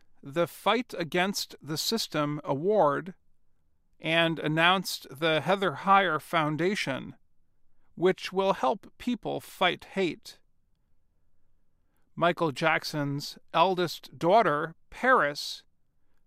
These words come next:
presented the Best Pop Video Award to Fifth Harmony. She also condemned the violence, hatred, and discrimination from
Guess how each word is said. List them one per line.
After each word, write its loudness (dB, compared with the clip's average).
presented 0
the -2
Best 0
Pop 4
Video 2
Award -2
to -6
Fifth -2
Harmony. 4
She -6
also 0
condemned 0
the -2
violence, 0
hatred, 0
and -2
discrimination 0
from 2